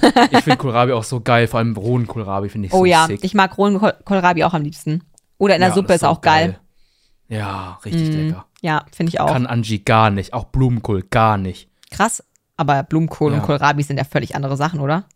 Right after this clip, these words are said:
Speaker 2: Ja, sind's auch, aber so die, diese beiden Gemüsesachen kann sie nicht.
Speaker 1: Okay, Blumenkohl lieb ich. Und wa-, was viele Leute auch nicht mögen, ist Rosenkohl, aber ich find's so geil.
Speaker 2: Mittlerweile mag ich Rosenkohl auch, aber früher hab ich's Gefühl, früher hat für mich auch Rosenkohl immer gestunken.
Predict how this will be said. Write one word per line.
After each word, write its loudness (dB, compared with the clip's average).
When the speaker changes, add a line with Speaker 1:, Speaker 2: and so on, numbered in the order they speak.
Speaker 2:
Ja, -2
sind's -4
auch, -6
aber -10
so -14
die, -6
diese -4
beiden 0
Gemüsesachen -4
kann -6
sie -4
nicht. -8
Speaker 1:
Okay, 0
Blumenkohl 0
lieb -2
ich. -2
Und -2
wa-, 0
was -6
viele -2
Leute 2
auch 2
nicht 0
mögen, 0
ist -4
Rosenkohl, 0
aber 2
ich -2
find's -8
so 2
geil. -2
Speaker 2:
Mittlerweile 4
mag 4
ich -2
Rosenkohl -2
auch, -2
aber -6
früher 2
hab -2
ich's -6
Gefühl, -4
früher 2
hat -2
für -2
mich 0
auch -6
Rosenkohl 0
immer -2
gestunken. -8